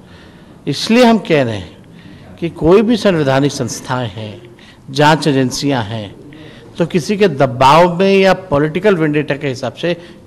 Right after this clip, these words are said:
काम नहीं करना चाहिए। लेकिन आज का दौर देखा जा रहा है कि भारत सरकार के दबाव में केवल oppositions के नेताओं को टारगेट किया जा रहा है,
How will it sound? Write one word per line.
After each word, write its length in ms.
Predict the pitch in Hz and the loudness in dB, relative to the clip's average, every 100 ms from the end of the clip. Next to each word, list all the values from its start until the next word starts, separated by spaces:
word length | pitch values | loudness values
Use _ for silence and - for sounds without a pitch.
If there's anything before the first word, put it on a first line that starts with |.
| - | 0
काम 220 | 147 151 | 2 4
नहीं 240 | 139 139 | 2 0
करना 320 | 135 117 107 | -2 -8 -10
चाहिए। 420 | 98 - 101 - - - - - - - - - - - - - | -14 -16 -20 -20 -20 -20 -20 -20 -20 -20 -20 -20 -20 -20 -18 -4
लेकिन 400 | 147 151 196 185 | -2 2 2 4
आज 320 | 156 175 180 | 6 4 4
का 140 | - 175 | 0 0
दौर 360 | 127 165 196 | 4 4 4
देखा 420 | 170 151 156 180 | 2 2 2 2
जा 220 | 156 135 131 | 2 0 0
रहा 200 | 143 135 | 0 -2
है 280 | 117 - - _ - - - - - - - - - - - - - - | -4 -12 -18 _ -20 -20 -20 -20 -20 -20 -20 -20 -20 -20 -20 -20 -20 -8
कि 100 | 151 | -6
भारत 400 | 127 131 160 - | 0 2 2 0
सरकार 400 | 151 135 143 143 | -6 -4 -2 -2
के 120 | 156 | -4
दबाव 420 | 131 117 117 117 | -6 -4 -4 -6
में 220 | 131 156 | -8 -8
केवल 380 | 170 165 165 185 | -10 -8 -6 -4
oppositions 800 | 131 139 151 190 190 - 185 - | -4 -4 -6 -8 -8 -8 -8 -10
के 160 | - 170 | -8 -6
नेताओं 400 | 127 123 127 135 | -6 -6 -4 -4
को 120 | 151 | -6
टारगेट 420 | 151 147 147 151 | -2 -2 -2 -6
किया 180 | - 147 | -4 -4
जा 160 | 139 131 | -2 -6
रहा 120 | 135 | -8
है, 220 | 135 - | -14 -20